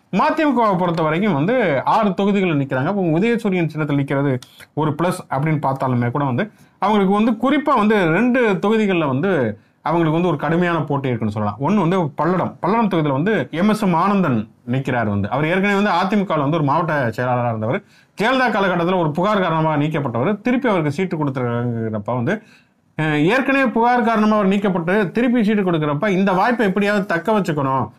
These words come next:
அப்படிங்கிறது-, அப்படிங்கிறதுக்காக வந்து கடுமையா வந்து உழைப்பாரு. அப்ப வந்து போட்டி வந்து கடுமையானதா இருக்கும். ஆளுங்கட்சியினால வந்து பணபலத்தையும் வந்து எதிர்கொள்ள வேண்டிய ஒரு, ஒரு சிக்கல் வந்து மதிமுகவுக்கு இருக்கிறத நம்ம பார்க்கிறோம். சாத்தூர் தொகுதி, சாத்தூர் தொகுதி தான் வந்து ஒரு கடந்த வாரமா வந்து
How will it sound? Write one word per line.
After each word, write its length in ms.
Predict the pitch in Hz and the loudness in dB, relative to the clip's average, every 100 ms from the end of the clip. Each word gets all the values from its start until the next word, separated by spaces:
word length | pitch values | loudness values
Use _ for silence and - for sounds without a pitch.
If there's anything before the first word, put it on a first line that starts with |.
| - | -8
அப்படிங்கிறது-, 480 | 147 185 180 170 139 | -2 0 2 0 0
அப்படிங்கிறதுக்காக 560 | 135 170 170 151 151 | -2 0 0 0 0
வந்து 200 | 185 147 226 170 123 | 0 0 2 0 -2
கடுமையா 380 | 147 208 214 196 | -2 0 2 2
வந்து 180 | 160 | 0
உழைப்பாரு. 460 | 147 139 135 120 180 214 _ _ - | 0 -2 -2 -2 -2 -6 _ _ -6
அப்ப 160 | 160 226 | -2 0
வந்து 200 | 214 214 | 2 2
போட்டி 300 | 202 202 202 | 0 0 0
வந்து 220 | 160 160 160 | 0 2 0
கடுமையானதா 540 | 131 147 180 165 139 120 | 0 -2 0 0 0 -2
இருக்கும். 260 | 107 226 - _ - | -2 -8 -8 _ -6
ஆளுங்கட்சியினால 920 | 165 208 254 214 202 156 156 151 175 | 0 2 2 2 0 0 0 0 0
வந்து 160 | 196 190 185 | 0 0 -2
பணபலத்தையும் 680 | 160 208 208 175 165 185 | 0 0 0 0 0 0
வந்து 160 | 170 175 208 | 0 0 0
எதிர்கொள்ள 320 | 151 160 156 143 | 0 0 0 0
வேண்டிய 240 | 127 120 | 0 -2
ஒரு, 180 | 117 110 101 95 _ _ - | -2 -2 -2 -6 _ _ -8
ஒரு 120 | 143 | -6
சிக்கல் 340 | 131 190 185 220 | -2 -2 0 0
வந்து 240 | 143 160 190 131 | 2 0 0 0
மதிமுகவுக்கு 600 | 117 160 170 147 127 117 | 0 0 0 -2 0 0
இருக்கிறத 320 | 117 117 120 | -2 -2 -2
நம்ம 180 | 143 107 | -2 -2
பார்க்கிறோம். 380 | 101 117 117 208 - - _ | -2 -4 -2 -6 -6 -20 _
சாத்தூர் 400 | - 165 220 240 | -6 -2 0 0
தொகுதி, 240 | 170 143 123 | 0 0 0
சாத்தூர் 380 | 107 180 214 190 | -2 -2 0 2
தொகுதி 160 | 180 | 2
தான் 180 | 190 202 | 2 0
வந்து 180 | 165 220 185 131 - _ - | 2 2 0 -2 -6 _ -6
ஒரு 200 | 156 151 | -2 -2
கடந்த 300 | 151 170 202 | -2 0 0
வாரமா 280 | 190 190 202 | 0 0 0
வந்து 220 | 165 175 | 0 0